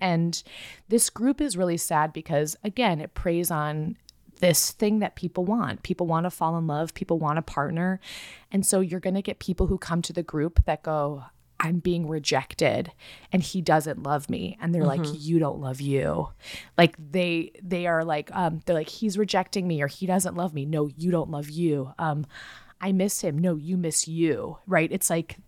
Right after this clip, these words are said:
Speaker 1: th-, everything, every feeling you have is mirrored back at you. Um, and the thing is, some backstory about Jeff and Shalia is they,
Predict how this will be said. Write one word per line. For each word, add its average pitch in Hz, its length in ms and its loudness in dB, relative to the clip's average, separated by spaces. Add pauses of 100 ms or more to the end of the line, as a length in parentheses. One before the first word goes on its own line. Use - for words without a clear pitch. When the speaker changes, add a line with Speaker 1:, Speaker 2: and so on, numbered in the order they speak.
Speaker 1:
th-, 165 180 -2
everything, 202 840 0 (260)
every 202 260 4
feeling 180 560 0
you 160 140 0
have 160 680 0 (640)
is 180 220 4
mirrored 165 420 -2
back 160 300 -4
at - 180 0
you. 85 300 0 (1000)
Um, 180 380 2 (100)
and 202 320 2
the 233 140 2
thing 294 260 -2
is, 190 200 0
some - 240 -2
backstory 160 540 2
about 139 260 0
Jeff 151 300 -2
and 143 140 -2
Shalia 143 640 0 (640)
is 180 540 0 (520)
they, 208 720 0